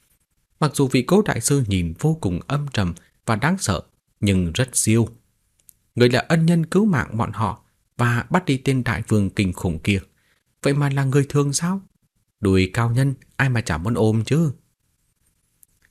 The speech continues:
Thế nhưng Cố Đại Sư bây giờ đi đâu cũng kéo theo họ Trang. Tuy rằng gã đã không còn lực uy hiếp, vừa mất cánh tay, vừa bị buộc chặt, nhưng nhìn bên ngoài vẫn rất đáng sợ. Thiệu Nhất Chu cực kỳ đề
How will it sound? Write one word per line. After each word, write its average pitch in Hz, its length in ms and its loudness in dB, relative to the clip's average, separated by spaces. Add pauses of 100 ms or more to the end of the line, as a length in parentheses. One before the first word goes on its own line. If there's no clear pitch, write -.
(120)
Thế 131 100 4
nhưng 101 180 2
Cố 123 140 2
Đại 92 180 -2
Sư 101 200 0
bây 92 180 0
giờ 85 300 -2
đi 120 200 -2
đâu 131 320 -2 (120)
cũng 120 200 2
kéo 127 220 -2
theo 104 160 -2
họ 87 300 -4
Trang. 110 220 -2 (680)
Tuy 180 120 4
rằng 131 220 0
gã - 100 -2
đã 110 240 -4
không 175 260 0
còn 90 280 -2
lực 92 200 -4
uy 107 180 2
hiếp, 143 220 0 (520)
vừa 127 80 4
mất 143 220 0
cánh 175 160 2
tay, 156 260 0 (160)
vừa 107 120 2
bị 101 160 -2
buộc 107 300 -2
chặt, 107 180 -4 (520)
nhưng 170 120 6
nhìn 131 180 4
bên 147 100 2
ngoài 104 360 -2
vẫn - 180 -2
rất 160 180 -2
đáng 160 220 -2
sợ. - 200 -4 (1400)
Thiệu 101 140 4
Nhất 117 200 0
Chu 98 220 2
cực - 260 -2
kỳ 104 100 0
đề 95 200 -2